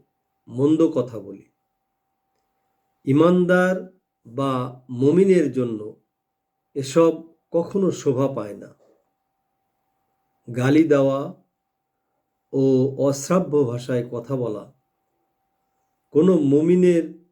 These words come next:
কাজ হতে পারে না। ভদ্র ও সভ্য মানুষরা ক্রোধে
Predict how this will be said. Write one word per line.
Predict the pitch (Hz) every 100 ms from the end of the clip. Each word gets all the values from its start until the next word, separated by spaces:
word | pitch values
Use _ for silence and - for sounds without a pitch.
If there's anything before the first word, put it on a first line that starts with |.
| _ _ _ _ _ _ _
কাজ | - 139 151 - -
হতে | 123 123
পারে | - 104 101
না। | 95 - _ _ _ _ _ _ _ _ _ _ _ _ _
ভদ্র | 123 151 151 165 175 175 190 - - _ _ _ _ _
ও | 147
সভ্য | - - 175 135 165
মানুষরা | 147 127 160 - 123 107 - _ _ _ _ _ _ _ _ _ _ _
ক্রোধে | 139 170 147 156 175 196